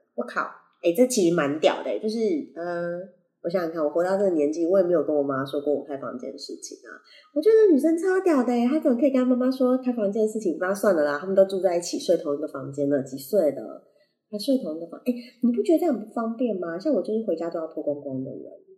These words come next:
你们回家脱光光的人举手。好，我都看到你们举手了，好，我也会感应哦。好，没有啊，你为什么要跟你妈讲开房间的事情啊？你跟你妈感情也太好了吧？好，然后就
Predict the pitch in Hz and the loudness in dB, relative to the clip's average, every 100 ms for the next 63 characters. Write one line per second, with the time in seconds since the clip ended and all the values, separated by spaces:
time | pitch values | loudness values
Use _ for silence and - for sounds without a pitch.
0 | _ _ _ 196 196 196 202 196 214 220 | _ _ _ 4 4 2 0 -2 0 -2
1 | 214 202 196 175 135 139 131 131 - 160 | -2 -2 -2 -2 -2 -4 -6 -8 -8 -10
2 | - - _ _ _ _ _ _ _ - | -12 -18 _ _ _ _ _ _ _ -14
3 | 117 185 - 180 180 185 175 139 120 131 | -12 -12 -8 -8 -6 -6 -4 -4 -4 -8
4 | 113 - 123 127 117 - - _ _ _ | -12 -12 -12 -14 -18 -20 -20 _ _ _
5 | 160 160 160 151 117 104 160 151 143 147 | 2 2 2 -6 -10 -8 -6 -6 -8 -10
6 | - 143 - - _ - 269 466 392 320 | -16 -20 -20 -20 _ 2 4 6 4 4
7 | 311 294 427 320 311 320 240 254 277 190 | 6 6 4 2 4 2 4 2 0 -4
8 | - 220 202 185 196 180 - 185 - - | -4 -4 -2 0 -2 -2 -4 -6 -6 -10
9 | - 196 220 311 277 302 285 - - - | -8 -6 0 4 4 4 -2 -2 -8 -10
10 | 415 359 - - - - - - _ _ | -4 -2 -2 -6 -8 -12 -14 -16 _ _
11 | _ - - - 180 233 262 | _ -14 -12 -6 -2 0 4